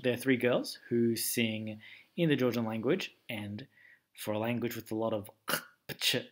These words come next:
and d, b, l, consonants all around the shop, um, they make it sound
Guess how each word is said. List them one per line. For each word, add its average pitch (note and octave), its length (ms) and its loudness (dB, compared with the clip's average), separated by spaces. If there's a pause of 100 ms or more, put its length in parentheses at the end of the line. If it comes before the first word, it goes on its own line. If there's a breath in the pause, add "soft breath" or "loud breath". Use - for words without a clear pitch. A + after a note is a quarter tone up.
and G#2+ 220 -4 (120)
d, C#3 80 4
b, C3+ 200 4 (440)
l, A2+ 600 -2
consonants C3+ 800 0
all B2 420 4
around A#2+ 360 4
the - 40 -2
shop, - 340 0 (460 loud breath)
um, C3+ 320 2
they A#2 100 2
make G#2 240 -4
it - 120 -8
sound G2+ 460 -4